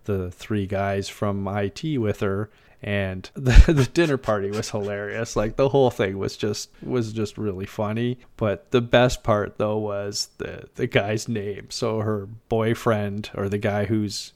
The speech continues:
she's, uh, dating at the time, his name is Peter File. And when they, <laughs> when Moss is like,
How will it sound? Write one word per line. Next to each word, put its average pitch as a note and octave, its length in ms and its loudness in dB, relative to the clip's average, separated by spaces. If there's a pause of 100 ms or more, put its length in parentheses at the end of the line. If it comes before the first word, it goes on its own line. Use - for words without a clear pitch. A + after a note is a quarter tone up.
she's, F#2+ 460 -8
uh, G2+ 260 -4
dating G#2+ 360 2
at F#2+ 100 -4
the G2+ 80 -2
time, G2 420 -2
his G2 180 -2
name G2 260 -4
is G2 120 -6
Peter G#2 520 0
File. A#2 840 0 (420)
And G#2+ 400 0 (280)
when B2 200 4
they, B2 140 6
<laughs> - 340 2
when D#3 340 2
Moss B2+ 400 8
is C#3+ 180 2
like, B2 260 4